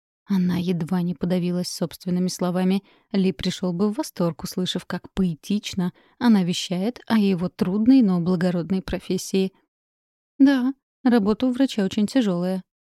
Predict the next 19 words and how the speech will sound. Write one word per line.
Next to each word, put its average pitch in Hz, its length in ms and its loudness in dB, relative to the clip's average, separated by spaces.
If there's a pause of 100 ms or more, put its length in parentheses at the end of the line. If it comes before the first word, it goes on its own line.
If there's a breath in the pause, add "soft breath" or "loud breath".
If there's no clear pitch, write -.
пробормотала 180 640 -2
Амелия 214 400 2
и 214 180 0
сделала 185 500 -2
большой 180 500 -2
глоток 170 540 -4
из - 100 -10
своего 180 440 -2
бокала. 185 500 -2 (420 soft breath)
Это 294 220 -2
была 262 180 4
первая 202 540 2
длинная 196 440 2
фраза, 190 420 0
которую 185 500 -2
Шафран 196 460 -2
услышала 185 480 -4
от 208 100 -4
Амелии, 185 420 2